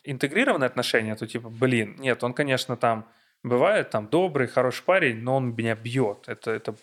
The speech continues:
бред. Пошел он в-, там, нафиг, да? Э, не хватило там еще. Н-, там, не хватало бы еще с ним остаться. Но это не так работает в, в, в жизни. <laughs> Ну, в смысле, когда у человека расщепление. Он то хороший, то плохой одновременно.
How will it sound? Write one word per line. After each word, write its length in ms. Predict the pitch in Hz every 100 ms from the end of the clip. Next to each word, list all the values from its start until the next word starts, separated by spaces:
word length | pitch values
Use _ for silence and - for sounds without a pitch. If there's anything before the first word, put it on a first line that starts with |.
| _
бред. 400 | 120 123 104 98
Пошел 240 | 120 - 131
он 100 | 120
в-, 200 | 123 -
там, 200 | 123 110
нафиг, 280 | 117 - -
да? 140 | 127 156 - - - - _ -
Э, 140 | 131
не 120 | 113 113
хватило 460 | 139 - 127 110
там 180 | - 113
еще. 300 | 113 - 139 - _ - _ -
Н-, 380 | 127 - - 120
там, 300 | 131 123 123
не 60 |
хватало 280 | 117 135 127
бы 100 | 117
еще 160 | 110 123
с 100 | -
ним 80 | 110
остаться. 540 | 113 - 117 - - - - - - _ -
Но 600 | 135 147 143 139 135 -
это 560 | 147 147 160 143 143 113
не 120 | 147
так 220 | 151 143
работает 800 | 143 135 147 143 - 127 120 -
в, 60 | 120
в, 1120 | 117 120 120 120 117 110 107 101 127 120 120
в 80 | 120
жизни. 560 | 127 147 110 110 - 127
<laughs> 40 |
Ну, 100 | 165
в 60 | 139
смысле, 520 | - 135 - 123 117
когда 420 | 127 123 123 123
у 40 | 120
человека 260 | 139 135
расщепление. 720 | 117 113 - - 123 107 104 -
Он 180 | 127 131
то 140 | 190
хороший, 300 | 185 247 -
то 80 | 160
плохой 380 | 143 123 - 110
одновременно. 640 | 127 131 127 120 110 127